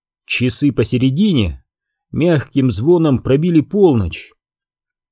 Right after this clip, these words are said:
Минутная стрелка начала двигаться назад с гремящим звуком, а затем лицевая сторона часов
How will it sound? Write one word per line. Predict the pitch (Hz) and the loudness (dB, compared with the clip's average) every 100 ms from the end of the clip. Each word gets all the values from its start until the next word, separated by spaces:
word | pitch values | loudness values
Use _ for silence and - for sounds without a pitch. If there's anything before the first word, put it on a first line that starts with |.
| _ _ | _ _
Минутная | 98 113 139 135 135 | -2 0 0 2 0
стрелка | 120 - 139 143 120 | 0 0 2 2 2
начала | 120 123 135 143 139 | 0 0 0 0 0
двигаться | 107 151 135 - | 0 0 -2 0
назад | 131 135 104 175 107 | 0 0 2 2 2
с | - | -4
гремящим | 98 151 165 117 143 127 | -2 2 2 2 -2 -2
звуком, | 110 185 127 98 82 - _ _ _ _ _ _ | 0 -2 0 -2 -4 -12 _ _ _ _ _ _
а | 120 | -2
затем | 98 117 - 147 165 110 76 - _ _ - | 0 -2 0 2 2 0 -4 -12 _ _ -4
лицевая | 113 113 - 117 175 165 | -2 -2 -2 0 2 2
сторона | - 120 123 165 160 | 0 -2 0 0 -2
часов | - - 160 175 139 | -4 -4 -2 0 -2